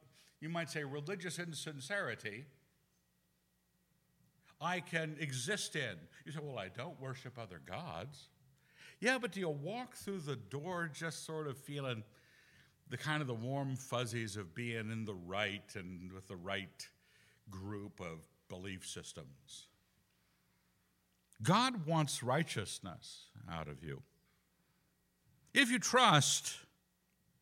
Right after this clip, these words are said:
in deceptive words, behold, you trust in deceptive words to no avail. Will you steal? No, I don't.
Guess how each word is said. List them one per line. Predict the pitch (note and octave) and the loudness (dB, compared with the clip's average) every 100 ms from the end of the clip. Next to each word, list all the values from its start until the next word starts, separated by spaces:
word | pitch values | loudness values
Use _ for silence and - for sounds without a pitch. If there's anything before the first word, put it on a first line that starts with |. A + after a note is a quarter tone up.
| _ _ _ _ _ _ _ _ _ _ _ _ - | _ _ _ _ _ _ _ _ _ _ _ _ 4
in | D3 | 6
deceptive | C#3+ D3 - C#3 - B2 G2 | 8 8 10 8 6 0 0
words, | G#2 G#2 F#2 A2 D#3+ D#3 - A2+ - - _ _ _ _ _ _ | 2 4 4 2 -2 -6 -8 -12 -14 -20 _ _ _ _ _ _
behold, | B2+ G3+ F#3 G#2 | 2 4 4 4
you | D#3 | 2
trust | - E3+ D#3 - | 0 0 0 0
in | D3 | -4
deceptive | C3+ C#3 B2+ C3+ A2+ | -2 -2 -4 -4 -6
words | G#2+ F#2+ F#2+ G2+ - - _ _ _ _ - | -4 -2 -2 -4 -10 -20 _ _ _ _ -6
to | A#2 | 2
no | B2+ D3 | 6 6
avail. | F2+ E2 C2+ C2 - - - _ - - - | 4 0 -2 -6 -14 -20 -20 _ -20 -20 -4
Will | B2+ F3 | 6 8
you | F3+ B2 | 8 6
steal? | G#2+ - F2 F#2 G#3 - _ _ _ _ _ _ _ _ _ _ _ _ _ _ _ _ _ _ _ - | 4 2 0 -4 -6 -14 _ _ _ _ _ _ _ _ _ _ _ _ _ _ _ _ _ _ _ -4
No, | E3+ E3+ | 2 4
I | F3 | 4
don't. | G#3+ C#3 | 2 0